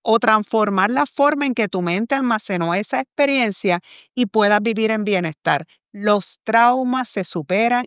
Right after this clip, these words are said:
y se sanan a nivel neurológico. No tenemos que medicarnos ni hacer nada más, solamente entrar ahí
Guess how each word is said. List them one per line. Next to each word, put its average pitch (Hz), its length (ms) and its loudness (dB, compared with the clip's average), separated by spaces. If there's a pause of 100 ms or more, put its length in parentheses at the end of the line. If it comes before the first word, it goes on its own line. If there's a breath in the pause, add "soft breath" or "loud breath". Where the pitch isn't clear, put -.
y 262 220 0
se 226 260 0
sanan 214 640 0
a 160 80 -2
nivel 160 240 -2
neurológico. 180 680 0 (280 soft breath)
No 240 200 -2
tenemos 262 260 0
que 294 100 -4
medicarnos 240 840 2 (320 loud breath)
ni 220 320 0
hacer 202 260 -2
nada 233 220 0
más, 226 180 -4
solamente 240 680 -4
entrar 220 420 0
ahí 214 320 2